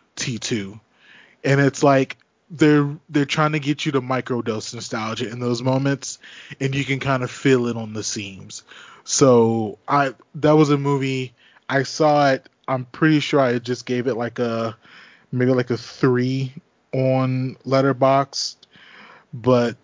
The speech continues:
that movie wasn't necessarily, like, it,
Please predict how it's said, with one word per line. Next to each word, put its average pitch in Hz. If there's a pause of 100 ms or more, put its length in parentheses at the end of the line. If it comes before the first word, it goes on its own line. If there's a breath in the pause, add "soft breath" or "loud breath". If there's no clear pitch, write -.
(160)
that 131
movie 113
wasn't 104
necessarily, 95
like, 92
it, 151